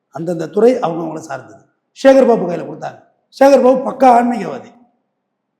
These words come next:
ஆயிரம் கோயிலுக்கு குடமுழுக்கு பண்ணியிருக்காரு சேகர் பாபு. பழனியில முருகனுக்கு விழா எடுத்தாரு.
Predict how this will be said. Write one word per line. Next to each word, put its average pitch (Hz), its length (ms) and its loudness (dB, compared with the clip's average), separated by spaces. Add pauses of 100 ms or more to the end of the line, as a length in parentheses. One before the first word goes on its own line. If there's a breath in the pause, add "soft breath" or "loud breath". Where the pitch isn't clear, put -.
(540)
ஆயிரம் 226 300 4
கோயிலுக்கு 240 280 4
குடமுழுக்கு 208 360 0
பண்ணியிருக்காரு 117 400 -16 (120)
சேகர் 185 340 -10
பாபு. 113 180 -14 (500)
பழனியில 240 340 4
முருகனுக்கு 233 420 -2
விழா 208 200 -2
எடுத்தாரு. - 340 -10